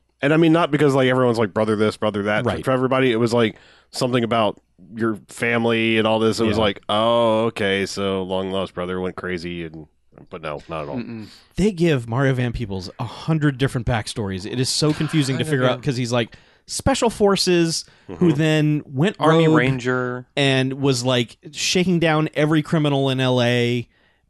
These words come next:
Speaker 2: and scared them all to death. And then he decided to stop doing that. And then all the criminals bubbled back up again. And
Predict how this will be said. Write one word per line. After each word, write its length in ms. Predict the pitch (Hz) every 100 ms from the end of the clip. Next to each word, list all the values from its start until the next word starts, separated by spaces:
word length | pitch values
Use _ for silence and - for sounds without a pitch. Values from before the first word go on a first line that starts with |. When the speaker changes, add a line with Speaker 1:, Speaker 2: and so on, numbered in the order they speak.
| -
Speaker 2:
and 240 | 113 107
scared 360 | - - 143 143
them 100 | 143
all 140 | 131
to 100 | 127
death. 480 | 107 131 123 - - - -
And 200 | 117 117
then 300 | 120 117 110
he 240 | - 156
decided 500 | 139 - 139 123 104
to 60 | 98
stop 380 | - 160 170 -
doing 260 | 151 143
that. 280 | 139 139 135 - _ - _ -
And 160 | 120
then 140 | 117 113
all 120 | 120
the 60 |
criminals 380 | - 139 127 117
bubbled 340 | - 120 127 110
back 220 | 127 135
up 140 | -
again. 440 | 131 127 123 120 120
And 440 | 104 107 101 101